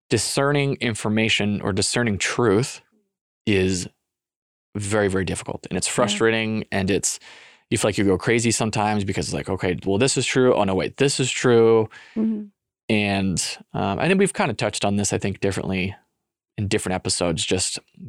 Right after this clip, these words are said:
Speaker 1: being so hyper-connected and just the way things go down. And then it's like,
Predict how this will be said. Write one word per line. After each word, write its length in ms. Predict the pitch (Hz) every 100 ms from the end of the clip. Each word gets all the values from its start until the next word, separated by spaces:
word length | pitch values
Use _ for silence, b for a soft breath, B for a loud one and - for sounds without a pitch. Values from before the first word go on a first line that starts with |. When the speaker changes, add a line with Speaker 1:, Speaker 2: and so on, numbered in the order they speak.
| 107
Speaker 1:
being 200 | 104 98
so 140 | -
hyper-connected 800 | 95 95 90 117 131 - 123 120
and 240 | 98 78 - B B B B -
just 140 | 110
the 60 | -
way 120 | 107
things 240 | 98 98 -
go 80 |
down. 360 | 92 101 98 92 - _ _ _ _ _ _ _ _ _ _ -
And 100 | 127
then 80 | 107
it's 140 | -
like, 320 | 104 95 -